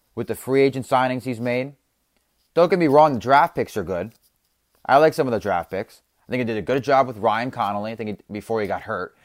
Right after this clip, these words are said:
I think he did a good job, obviously, with Darius Slayton. Daniel Jones, I like. I'm excited for, for the future. Saquon Barkley is a move that had to be mu-, is a pick that had to be made. So,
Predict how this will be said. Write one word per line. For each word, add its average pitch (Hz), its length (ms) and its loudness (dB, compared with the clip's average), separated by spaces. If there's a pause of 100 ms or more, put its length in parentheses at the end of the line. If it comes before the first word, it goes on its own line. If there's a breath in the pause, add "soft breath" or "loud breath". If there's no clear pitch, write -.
(100)
I - 20 -20
think 117 120 -4
he 120 40 -4
did 107 120 -4
a 101 40 -6
good 120 200 -4
job, 117 260 2
obviously, 123 420 0
with 113 140 -6
Darius 110 320 -4
Slayton. 92 420 -12 (1600)
Daniel 131 260 -2
Jones, 120 340 -2
I 113 100 2
like. 107 340 0
I'm 101 100 -4
excited 113 400 -4
for, 92 180 -6
for 90 120 -10
the 90 80 -8
future. 92 340 -12
Saquon 113 420 -4
Barkley 107 360 -2
is 95 180 -8
a - 20 -8
move 104 200 -6
that 95 120 -4
had 104 200 -4
to 101 40 -8
be 90 120 -10
mu-, 85 160 -12 (280)
is 92 320 -10
a 92 80 -8
pick - 320 -10
that 101 100 -6
had 107 200 -4
to 107 60 -8
be 95 100 -8
made. 82 320 -12 (3250)
So, 131 560 6